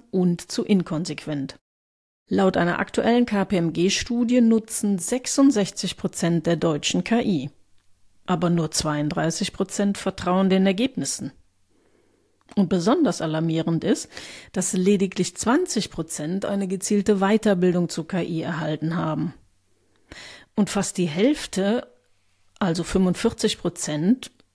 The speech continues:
fühlt sich im Umgang mit K I unsicher. Unternehmen, die hier nicht investieren, riskieren erhebliche Wettbewerbsnachteile.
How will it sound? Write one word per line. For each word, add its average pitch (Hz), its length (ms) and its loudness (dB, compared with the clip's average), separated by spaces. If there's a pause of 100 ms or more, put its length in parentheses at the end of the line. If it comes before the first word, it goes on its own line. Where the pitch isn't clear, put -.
fühlt 214 500 0
sich - 380 -2
im 180 140 0
Umgang 220 520 4
mit 190 180 -2
K 175 160 -4
I 180 280 -6
unsicher. 190 680 2 (840)
Unternehmen, 208 600 6
die 202 120 2
hier 208 220 4
nicht 233 300 2
investieren, 220 920 0
riskieren 214 640 2
erhebliche 214 840 -2
Wettbewerbsnachteile. 156 1300 -4